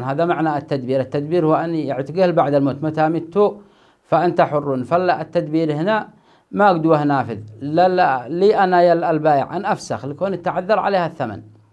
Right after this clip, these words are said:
ولا المكاتبة، جاء وأنا قبعته منه ثم إنه وصل عنده ال-، العبد هذا وكاتبه على أن يدفع مبلغ من المال، فإذا لم يكن العبد هذا قد سلم المال كاملًا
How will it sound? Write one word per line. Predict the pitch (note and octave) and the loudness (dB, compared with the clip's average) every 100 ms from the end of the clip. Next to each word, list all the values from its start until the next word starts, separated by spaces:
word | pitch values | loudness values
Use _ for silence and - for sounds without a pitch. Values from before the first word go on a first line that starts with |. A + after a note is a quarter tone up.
| _ _ _ _ _ _ | _ _ _ _ _ _
ولا | C#3 D#3+ F3+ F#3 F#3 | 2 4 6 4 4
المكاتبة، | F3 E3+ E3+ D#3 D3 C3 | 0 0 0 0 -2 -2
جاء | C3+ D#3 | 0 0
وأنا | E3 E3+ E3 D3 - - | 2 0 -2 -4 -6 -12
قبعته | D#3 C#3+ D#3+ D3 E3 | -10 -2 -2 0 -2
منه | D3+ D3+ F#3 F3+ - - _ _ _ - | -2 0 0 0 -4 -20 _ _ _ -16
ثم | B2+ D#3 E3+ | -4 -2 0
إنه | E3+ E3+ E3 E3 | 0 0 -2 -2
وصل | E3 D3 | -4 -4
عنده | D#3+ D#3 D3+ | -2 0 0
ال-، | D3+ | 0
العبد | D3 C3+ C#3+ C#3 | 0 -2 -2 0
هذا | C#3+ D#3 G3+ | 0 2 2
وكاتبه | - F3 C#3 B2 A#2+ | 4 2 2 -2 -2
على | C#3 D#3 | 0 0
أن | E3+ | 0
يدفع | F3 F3+ F3 | 0 0 0
مبلغ | F3 D3+ C#3 | 0 0 2
من | C#3+ | 2
المال، | C3+ B2+ G#2+ G#2+ - - _ _ _ _ | 2 0 -4 -8 -16 -20 _ _ _ _
فإذا | - D#3 E3+ E3 E3+ E3 G3+ G3 | 0 4 6 6 4 4 4 6
لم | F3+ | 4
يكن | F3 E3+ D#3 | 0 0 0
العبد | D#3 D3+ F3 D#3 | 0 0 -2 0
هذا | D#3 D3+ | 0 -2
قد | D#3 E3 | -2 -4
سلم | F3 F3 E3+ | -2 -2 0
المال | E3+ D#3+ G3+ G3 | 0 0 0 0
كاملًا | - E3+ D3+ C3+ A2+ | 0 -2 -2 -4 -6